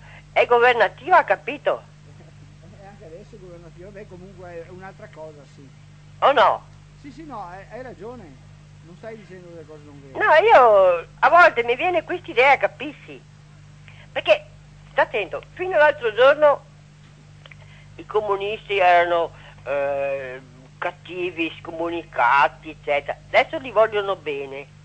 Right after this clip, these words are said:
Speaker 1: capito? Eh, per esempio gli ebrei, eh, i musulmani erano gente cattiva,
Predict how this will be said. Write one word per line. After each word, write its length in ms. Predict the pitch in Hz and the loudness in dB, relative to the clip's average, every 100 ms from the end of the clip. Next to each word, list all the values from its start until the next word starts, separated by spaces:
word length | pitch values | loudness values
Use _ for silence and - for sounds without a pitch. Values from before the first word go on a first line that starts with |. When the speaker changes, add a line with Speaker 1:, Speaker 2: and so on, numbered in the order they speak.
| - - - - - - - - - | -20 -20 -20 -20 -20 -20 -20 -20 -18
Speaker 1:
capito? 480 | 143 - 226 - 139 - - - - - - - - - - - - | -18 -12 -12 -12 -16 -20 -20 -20 -20 -20 -20 -20 -20 -20 -20 -20 -8
Eh, 540 | 180 180 170 156 147 - - - | -2 0 0 0 -4 -8 -20 -10
per 140 | 220 226 | -8 -6
esempio 600 | 240 285 294 277 254 - | -6 -8 -4 -2 -2 -4
gli 120 | - 196 | -10 -8
ebrei, 920 | 180 165 165 170 170 175 175 170 170 - - - | -6 0 4 6 6 4 0 -6 -12 -18 -20 -8
eh, 560 | - 156 147 151 151 151 | 0 2 4 4 2 0
i 40 | |
musulmani 800 | 165 180 185 170 151 156 170 170 | -4 -8 -10 -4 0 2 0 0
erano 340 | 156 156 151 151 - 135 - - - | 0 0 -4 -10 -14 -20 -20 -20 -16
gente 300 | 151 156 165 | -14 -8 -8
cattiva, 520 | 151 147 147 147 139 | -8 -14 -10 -6 -6